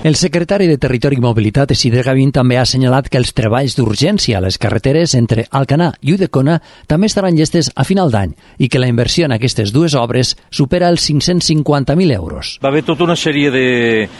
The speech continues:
Speaker 2: desperfectes en un conjunt de carreteres d'aquesta zona.
Speaker 1: Mhm.
Speaker 2: La T P tres tres u vuit, T V baixa tres tres u sis, T V baixa tres tres dos u, T tres tres u i T tres tres dos en els trams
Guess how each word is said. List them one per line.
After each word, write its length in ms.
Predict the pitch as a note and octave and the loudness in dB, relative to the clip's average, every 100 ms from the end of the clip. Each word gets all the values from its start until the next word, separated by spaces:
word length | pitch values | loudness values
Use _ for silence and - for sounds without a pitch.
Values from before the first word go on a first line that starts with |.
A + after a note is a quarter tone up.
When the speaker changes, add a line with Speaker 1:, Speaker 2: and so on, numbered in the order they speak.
| - - | -20 -6
Speaker 2:
desperfectes 720 | B2+ - C3 - D#3 - C#3+ | -6 -4 -4 -4 -6 -4 -4
en 80 | C#3 | -2
un 140 | C#3+ | -2
conjunt 320 | C#3 C#3 C3+ C3 | -2 -2 -2 -2
de 80 | |
carreteres 400 | - A#2 F#2+ C3+ | -4 -4 -4 -4
d'aquesta 340 | D#3 C#3 - A2 | -2 -4 -4 -4
zona. 360 | D3 C#3+ G2+ | -2 -2 -4
Speaker 1:
Mhm. 600 | F2 B2+ A#2+ E3+ - - | -8 -16 -16 -16 -12 -4
Speaker 2:
La 120 | A2+ A2 | -4 -2
T 220 | C#3 B2+ | -2 -2
P 520 | C3 C3 B2+ B2+ B2 - | -2 -2 0 0 -2 -2
tres 280 | C3 B2+ - | -2 -4 -2
tres 240 | B2 A2+ | -2 0
u 100 | B2+ | 0
vuit, 340 | C3+ E3+ E3+ - - | 2 2 2 -2 -4
T 140 | B2+ | -2
V 140 | B2 | 0
baixa 340 | A#2+ B2+ - B2+ | 0 -2 -4 -4
tres 260 | A#2+ A#2+ | -4 -6
tres 220 | - A#2+ A#2 | -4 -2 -2
u 80 | |
sis, 420 | A#2+ D#3+ D#3+ D#3+ - - - - | -2 -2 -2 -4 -8 -14 -16 -8
T 140 | - D3 | -2 0
V 120 | C3+ | 0
baixa 320 | C3 C#3 C#3 | -2 -2 -4
tres 300 | - C3+ - | -2 -4 -4
tres 240 | C#3 C3 A2+ | -4 -2 -2
dos 180 | A#2+ | 0
u, 280 | C#3+ E3 E3 - - - - | 2 2 0 -4 -14 -18 -4
T 300 | D#3+ D3 F#2+ - - | -2 0 -2 -8 -4
tres 240 | C#3+ C#3 | -2 -2
tres 300 | - C#3 B2 | -2 -2 -2
u 360 | - G#3 D3 C3 - | -2 0 2 0 -2
i 140 | C3+ | -4
T 340 | - C#3+ A2 - | -2 -2 -2 -4
tres 240 | B2+ B2+ - | -4 -4 -4
tres 240 | C#3 B2 | -4 0
dos 320 | E3 G3 - - - - | 0 0 -4 -12 -14 -4
en 140 | C3+ | 0
els 180 | C3+ - | 0 -2
trams 360 | C#3 C#3+ D3+ | -4 -2 -4